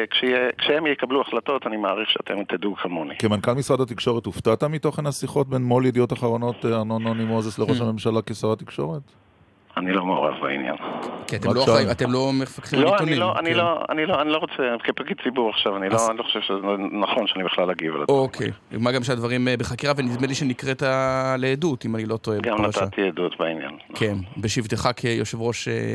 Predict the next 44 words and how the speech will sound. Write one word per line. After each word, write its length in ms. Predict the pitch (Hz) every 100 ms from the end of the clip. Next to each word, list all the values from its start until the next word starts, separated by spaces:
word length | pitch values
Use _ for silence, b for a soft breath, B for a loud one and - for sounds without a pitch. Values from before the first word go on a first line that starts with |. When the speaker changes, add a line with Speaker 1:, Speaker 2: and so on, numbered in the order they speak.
| 110 110
Speaker 3:
מטה 220 | 110 117
הבחירות 380 | 110 127 113 113
של 100 | 113
הליכוד, 280 | 113 143
מי 60 | 120
שחתם 420 | - - 117 131
אז 100 | 123
על 80 | 117
התצהיר, 480 | 113 113 - 123 117 113 B B -
אה, 120 | -
Speaker 1:
אה, 100 | 117
אה. 80 | 131 151 - 113
Speaker 3:
בנוגע 320 | 113 113 113 117
לישראל, 600 | 113 - 107 110 107 107
אה, 280 | 107 104 104 B B -
לישראל 440 | 120 113 120 117
היום. 260 | 113 110 104 B B B 123
אה, 220 | 131 131
רק 140 | 127 -
Speaker 2:
רגע, 80 |
Speaker 3:
לס- 80 | 127
Speaker 2:
אבל 240 | 120 107 107
אי 40 |
אפשר, 300 | 123 - 143 104
אבל, 340 | 104 101 101 92 95 101
אה, 60 | 92
התצהיר 380 | 101 92 131
הוא 160 | 135 147
דבר 200 | 131 131
חשוב 500 | - 127 180 202 123
Speaker 3:
אבל 140 | 101
אסור, 180 | 98 104
Speaker 2:
ומהותי. 360 | 107 107 156 110 - 113
Speaker 3:
אבל 100 | 104
אסור 220 | - 117
לא 60 | 117
לדבר 260 | 110 117
עליו. 140 | 113 101 107 - - - -
Speaker 2:
אמרו 200 | 95 92
לך 120 | 127 123
לא 140 | 110
לדבר 240 | 113 113
על 60 | 110
התצהיר? 420 | 107 104 - 160